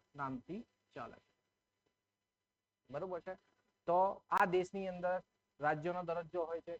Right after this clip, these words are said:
કેન્દ્ર શાસિત પ્રદેશનો દરજ્જો હોય છે, બરોબર છે? આ બધી જ વસ્તુઓ તમને ક્યાં વ્યાખ્યા મળશે? આ બંધારણની અંદર મળશે,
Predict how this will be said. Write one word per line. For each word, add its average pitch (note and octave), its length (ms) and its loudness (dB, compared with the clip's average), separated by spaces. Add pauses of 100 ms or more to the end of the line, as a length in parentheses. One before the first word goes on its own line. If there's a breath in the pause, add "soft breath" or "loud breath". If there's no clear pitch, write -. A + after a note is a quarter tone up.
કેન્દ્ર F3+ 300 0
શાસિત F#3 280 -4
પ્રદેશનો F3 440 -8
દરજ્જો D#3 340 -6
હોય D#3 200 -6
છે, D#3+ 160 -12 (380)
બરોબર A#3 220 0
છે? A3+ 80 -4
આ G#3 140 6
બધી A3 240 4
જ B3+ 60 0
વસ્તુઓ B3+ 300 4
તમને B3 260 0 (160)
ક્યાં C4+ 240 2
વ્યાખ્યા A#3 360 0
મળશે? A#3 220 -4
આ A3+ 140 0
બંધારણની D#3+ 480 -2
અંદર A#2+ 200 -14
મળશે, - 280 -20